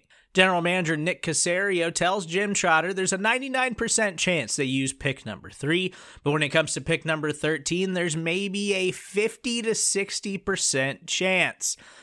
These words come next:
Says he's talked to six to eight teams as part of their due diligence about possibly moving back in the draft.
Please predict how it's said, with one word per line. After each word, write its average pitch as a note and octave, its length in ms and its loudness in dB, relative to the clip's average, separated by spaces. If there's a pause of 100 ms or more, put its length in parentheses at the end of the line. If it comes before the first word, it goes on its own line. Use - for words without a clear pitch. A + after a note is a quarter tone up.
(100)
Says C3+ 240 2
he's C3 160 0
talked C3+ 300 2
to B2+ 40 -6
six - 320 0
to F3 220 -4
eight E3+ 240 -2
teams D#3+ 440 -2
as B2+ 160 0
part C3 240 0
of B2 60 -4
their B2 160 -2
due A#2 240 -4
diligence B2 540 -6
about C#3 240 -2
possibly D3+ 480 -4
moving C#3 440 -4
back B2+ 380 -4
in A#2 220 -10
the F#2+ 80 -12
draft. C3+ 440 -2